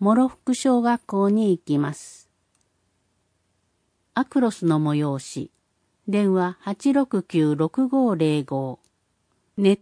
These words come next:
トワークラボ利用者二次募集。少人数の定期的な打ち合わせや活動などに使えるブース。利用区分は毎週一回固定の曜日、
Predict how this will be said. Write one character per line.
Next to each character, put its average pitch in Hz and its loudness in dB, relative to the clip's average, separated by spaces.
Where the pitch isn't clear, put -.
ト 277 2
ワ 262 0
ー 262 -4
ク 247 -2
ラ 240 2
ボ 190 0
利 165 -2
用 226 2
者 143 -4
二 175 0
次 247 0
募 226 -2
集。 139 -6
少 277 0
人 269 2
数 180 0
の 165 0
定 254 -2
期 - -20
的 254 -4
な 226 0
打 190 -4
ち 214 -6
合 202 -2
わ 190 -2
せ - -6
や 175 0
活 233 -4
動 254 0
な 240 0
ど 190 -2
に 156 0
使 - -2
え 214 2
る 185 -2
ブ 170 -2
ー 143 -4
ス。 - -12
利 233 2
用 277 4
区 254 -2
分 190 2
は 156 0
毎 233 2
週 220 -2
一 202 -4
回 185 -2
固 180 -6
定 254 0
の 240 0
曜 208 0
日、 202 -4